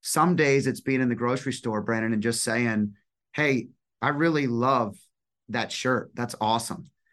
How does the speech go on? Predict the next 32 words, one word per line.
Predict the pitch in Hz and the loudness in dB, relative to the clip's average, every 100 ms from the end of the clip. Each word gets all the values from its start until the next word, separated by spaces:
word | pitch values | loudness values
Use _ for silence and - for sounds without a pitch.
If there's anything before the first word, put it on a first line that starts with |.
| _ _ | _ _
And | - 135 123 | -2 0 4
watching | 135 165 185 175 | 4 4 0 -2
someone | - 139 131 123 | 0 0 0 -2
who | 117 | -2
has | 120 | -4
been | 117 123 | -4 -4
ignored | 113 113 127 113 104 - | -4 -2 0 -2 -4 -4
all | 123 143 165 185 139 | 0 4 4 2 -2
day | 156 147 147 147 | -2 -2 -2 -6
long | 110 127 127 107 92 90 - _ _ | -4 -2 -2 -2 -6 -12 -20 _ _
smile | - - 143 135 113 101 - | -12 -2 0 2 2 -2 -4
and | 107 | -4
have | 110 | -2
a | 110 | -4
connection. | 113 110 104 - - - _ _ _ _ _ _ - | -4 -4 -6 -12 -16 -20 _ _ _ _ _ _ -4
And | 131 | 0
remember, | 139 143 196 131 | 2 2 2 2
you | 117 110 208 | 2 2 4
have | 185 175 | 4 2
that | 143 139 | 0 -2
power. | 139 143 160 - _ _ _ _ _ - | 0 -2 -2 -10 _ _ _ _ _ 0
And, | 143 139 139 131 - | 2 2 0 -2 -2
and | 139 139 | 0 0
I | 139 | 0
think | 143 160 185 202 | -2 -4 -4 -2
that, | 139 131 - - | -2 -2 -4 -6
that | 123 107 | -4 -2
those | 143 143 196 | 2 4 4
are | 202 | 2
the | 170 | -2
things | - 135 127 123 | -2 0 0 -2
that | - 117 107 | -2 -2 -2